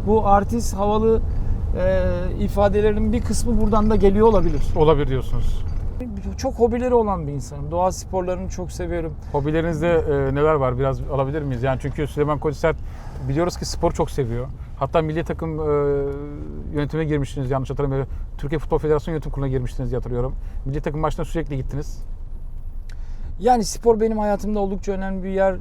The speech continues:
Speaker 1: tutuyor. Hem hobi olarak yapmayı seviyorum pek çok dalını. Yani kayaktan motosiklete, e, binicilikten atıcılığa,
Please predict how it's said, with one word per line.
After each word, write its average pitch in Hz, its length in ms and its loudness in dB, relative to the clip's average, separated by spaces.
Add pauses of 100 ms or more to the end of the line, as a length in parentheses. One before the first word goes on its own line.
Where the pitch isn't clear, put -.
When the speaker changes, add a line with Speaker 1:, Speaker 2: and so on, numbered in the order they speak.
Speaker 1:
tutuyor. 151 400 -4
Hem 160 280 -4
hobi 160 280 -2
olarak 151 300 0 (280)
yapmayı 156 400 -4
seviyorum 143 480 -4
pek 170 200 -6
çok 131 240 -6
dalını. 147 380 -6 (480)
Yani 151 240 -6
kayaktan 160 460 -6
motosiklete, 160 960 -6 (200)
e, 151 280 -10
binicilikten 156 600 -8
atıcılığa, 151 760 -6